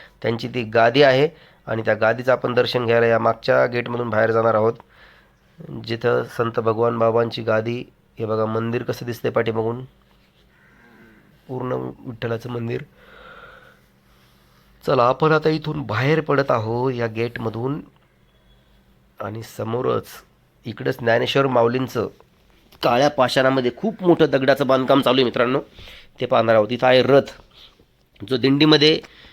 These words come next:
अं, आता दिंडी जाते आपली पंढरपूरला, त्या दिंडीसाठी हा रथ वापरला जातो. इथूनच, अं, बाबांचे पालखी या, अं, रथामध्ये जात असते, पादुका या रथातून पंढरपूरला जात असतात विठ्ठलाच्या दर्शनासाठी.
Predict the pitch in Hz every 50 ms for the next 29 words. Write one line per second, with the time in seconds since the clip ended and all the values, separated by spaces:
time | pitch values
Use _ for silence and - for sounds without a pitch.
0 | _ _ _ - - 120 117 117 117 117 117 120 - 131 120 127 135 135 143 139
1 | 139 135 135 - 127 120 131 131 135 - 127 123 113 120 120 - 120 123 135 131
2 | 127 123 120 123 123 131 127 123 120 123 113 113 113 117 123 123 - 127 120 113
3 | - 117 120 120 117 117 113 120 135 143 - - 120 117 123 123 123 123 117 -
4 | - - 127 120 113 107 110 110 113 110 117 120 117 110 - 127 120 110 107 -
5 | _ - - - - - _ _ _ _ - 113 120 117 - 131 127 113 113 -
6 | _ - 117 113 113 113 113 113 113 113 113 - - - - 117 107 104 104 104
7 | 101 104 101 101 107 113 113 120 113 120 117 120 113 113 113 123 113 107 - -
8 | 131 143 - - _ - 110 107 110 110 117 113 113 110 110 104 107 110 113 117
9 | 117 117 117 123 - - _ - 123 123 117 123 123 123 127 123 123 117 117 110
10 | 117 107 - - 120 113 120 107 - - 113 110 113 110 113 107 - 113 113 101
11 | - 107 - 135